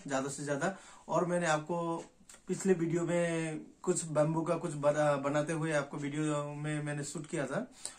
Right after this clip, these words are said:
तो उसमें आपने देखा होगा कि मतलब कुछ bamboo का कैसे बनाता है, क्या बनाता है, उसको मैं दिखा रहा था। तो वो bamboo का जो भी सामान बनाया मैंने, वो आज अभी complete हो गया है।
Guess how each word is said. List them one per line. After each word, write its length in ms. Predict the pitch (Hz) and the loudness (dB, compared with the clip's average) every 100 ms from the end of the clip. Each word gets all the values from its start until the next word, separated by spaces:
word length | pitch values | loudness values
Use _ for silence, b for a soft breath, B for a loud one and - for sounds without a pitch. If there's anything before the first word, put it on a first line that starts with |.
| B | B
तो 60 | - | -8
उसमें 220 | 151 170 | 0 2
आपने 380 | 151 151 165 170 | 2 2 -4 -2
देखा 280 | 147 143 156 | -2 -2 0
होगा 220 | 160 170 | 0 -2
कि 80 | 185 | -2
मतलब 380 | 160 160 196 - | -2 0 -2 -4
कुछ 140 | 170 | -10
bamboo 300 | 151 139 147 151 | -4 -2 -2 -2
का 140 | 160 151 147 | -2 -2 -4
कैसे 240 | 147 147 | -4 -2
बनाता 500 | 147 147 143 - 147 | -2 -2 -2 -4 -4
है, 100 | 151 | -4
क्या 220 | 151 151 | -4 -2
बनाता 340 | 147 147 143 160 | 0 -2 -2 -4
है, 80 | 165 | -4
उसको 220 | 147 165 | -6 -4
मैं 160 | 151 | -4
दिखा 220 | 139 135 135 | -4 -4 -2
रहा 140 | 135 | -2
था। 160 | 196 214 B B B - | -2 -6 B B B -2
तो 80 | 185 | 2
वो 360 | 185 180 208 196 | 4 6 6 4
bamboo 320 | 185 185 180 | 2 0 2
का 140 | 196 | 2
जो 220 | 175 180 185 | 2 2 2
भी 160 | 185 | 0
सामान 300 | 170 165 170 | 0 0 0
बनाया 320 | 147 151 151 | 2 4 4
मैंने, 260 | 139 139 220 | 2 -2 -4
वो 160 | 220 208 | 2 4
आज 340 | 147 143 - 151 | 4 2 -2 -4
अभी 220 | 151 156 | -2 -2
complete 360 | 156 151 180 | -2 0 0
हो 100 | 156 | 0
गया 180 | 156 147 | 2 2
है। 240 | 147 220 | 2 0